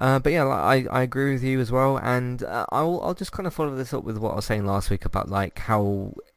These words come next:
es-, essentially graphics don't, don't matter to me anywhere near as much as gameplay features, gameplay improvements, gameplay quality, and interactivity. If you can, I'll, I'll, I said this last week, and I'll, I'll say it for this specific game. If you can make a game that both looks great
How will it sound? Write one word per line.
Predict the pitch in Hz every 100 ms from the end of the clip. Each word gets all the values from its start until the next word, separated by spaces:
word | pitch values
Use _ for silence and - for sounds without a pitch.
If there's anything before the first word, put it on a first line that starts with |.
| -
es-, | 107 - - -
essentially | 220 170 - 208 -
graphics | 156 131 127 123 -
don't, | 117 107 -
don't | 117 107
matter | 113 78
to | -
me | 107 104 104 101 -
anywhere | 107 104 101
near | 98 98
as | 95
much | 101 -
as | 101 95 95 - -
gameplay | - 110 110 120 107
features, | 120 113 - 117
gameplay | - 107 104 110
improvements, | 104 - 107 101 104 101
gameplay | - 101 101 107 101
quality, | - 104 98 101 101 101
and | 92 92 - - - -
interactivity. | 110 104 - 104 - 101 104 110 104 104 - - - - - - _ _
If | 127 139
you | 170 175
can, | 170 151 135 53 50
I'll, | - 127 143
I'll, | 139 147 -
I | 139
said | - 185
this | 117 -
last | 117 -
week, | 101 -
and | 101
I'll, | 101
I'll | 104
say | - 113
it | 95
for | 92
this | 101 -
specific | - 101 101 92 -
game. | 110 95 -
If | 127
you |
can | 165 180
make | 170 -
a |
game | 147 135 131
that | 110
both | - 120 -
looks | 107 117 -
great | - 107 101